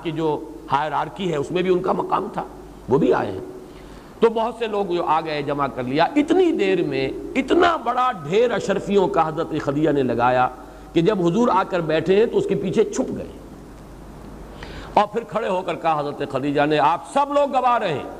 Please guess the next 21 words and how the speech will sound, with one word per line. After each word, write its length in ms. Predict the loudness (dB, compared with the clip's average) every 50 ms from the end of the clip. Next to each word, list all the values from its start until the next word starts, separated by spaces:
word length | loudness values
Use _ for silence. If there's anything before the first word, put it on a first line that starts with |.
| -14 -16 -8 0
میں 120 | 2 2 4
نے 100 | 4 4
یہ 160 | 4 2 0
ساری 440 | 0 2 0 0 0 0 -2 -2 -4
دولت 380 | -2 0 0 0 0 -2 -2
محمد 440 | -2 -2 0 0 0 0 0 -2 2
کو 100 | 0 0
دی، 360 | 2 4 2 2 2 0 -4 -6 -10 -8 0
وہ 100 | 0 2
جہاں 280 | 2 2 0 0 0 -2
چاہیں 280 | -2 -4 -4 -4 -6 -8
خرچ 200 | -8 -10 -12 -12
کریں۔" 280 | -16 -16 -16 -16 -18 -16 -16 -16 -16 -16 -16 -18 -16 -18 -16 -16 -16 -16 -16 -16 -16 -16 -16 -14 -14 -14 -14 -14 -14 -14 -14 -14 -14 -14 -2 2
یہ 140 | 4 4 4
ہے 120 | 4 4
ان 140 | 2 0 0 0
کی 60 | -2
شان۔ 260 | -4 -4 -6 -8 -8 -10 -10 -12 -14 -14 -14 -16 -16 -16 -18 -18 -6 2
تو 60 | 4
یہ 200 | 6 6 8 6
ظاہری 540 | 6 4 2 2 0 0 0 -2 -4 -6 -6